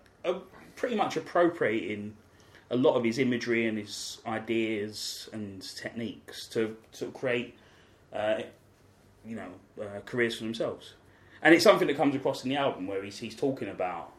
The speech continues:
people who are aping him. But it seems like with this song, he, it's about him finding peace. It's about him looking back and realising that, you know,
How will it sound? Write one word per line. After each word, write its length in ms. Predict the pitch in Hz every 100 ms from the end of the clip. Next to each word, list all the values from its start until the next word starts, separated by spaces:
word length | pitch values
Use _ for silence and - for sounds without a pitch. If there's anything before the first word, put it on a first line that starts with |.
| - - -
people 380 | - 104 95 95
who 160 | 104 95
are 140 | 90 - - - - - - - -
aping 320 | 95 87 90
him. 220 | 80 87
But 120 | - 151
it 160 | 151
seems 180 | 139 160
like 100 | 131
with 100 | 139
this 160 | 151 -
song, 240 | 127 120
he, 220 | 117 113
it's 220 | 117 120 -
about 300 | 131 131 -
him 120 | 107
finding 380 | - 135 107 90
peace. 260 | 92 87
It's 100 | -
about 220 | 107 113 110
him 120 | 117
looking 280 | 123 123 107
back 240 | 104 -
and 100 | 107
realising 640 | 113 113 104 92 98 92 98 - - - -
that, 300 | 104 92 82 - -
you 100 |
know, 80 | 104